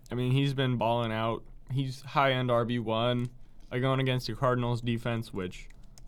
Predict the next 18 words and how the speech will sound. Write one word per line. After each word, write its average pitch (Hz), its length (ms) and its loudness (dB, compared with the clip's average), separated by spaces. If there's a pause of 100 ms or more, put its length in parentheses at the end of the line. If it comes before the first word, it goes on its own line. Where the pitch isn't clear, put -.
(300)
has 151 120 2
been 180 180 6
okay, 135 520 2
but 110 420 -2 (720)
that 135 240 2
team 131 260 0
has 127 200 2
just 120 180 -2
been 107 220 -4
lackluster, 107 720 -2 (400)
especially 117 480 -2
now 110 320 0
with 101 320 -2
their 98 340 -2 (140)
star 104 400 0
running 104 240 -4
back 113 200 -2
out. 117 280 -2